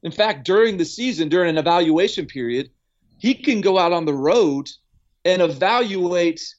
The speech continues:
all week. He can be hitting schools every day while everyone else in the country has to be bogged down in game planning,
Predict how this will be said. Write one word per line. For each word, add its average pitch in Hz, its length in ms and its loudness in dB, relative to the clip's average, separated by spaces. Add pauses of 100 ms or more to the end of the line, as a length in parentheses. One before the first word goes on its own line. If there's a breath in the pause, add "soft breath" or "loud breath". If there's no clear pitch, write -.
(220)
all 196 260 2
week. 190 460 -6 (480)
He 240 100 -8
can 240 140 -6
be 208 100 -4
hitting 190 180 0
schools 208 600 -2 (420)
every 165 460 0
day 160 580 -2 (580)
while 165 320 0
everyone 180 360 -2
else 185 200 -2
in 185 60 -8
the 156 60 -6
country 175 560 -4
has 175 400 -6
to 175 80 -4
be 156 460 -2 (400)
bogged 175 400 -2
down 156 360 2
in 143 240 -4
game 160 260 0
planning, 143 600 -4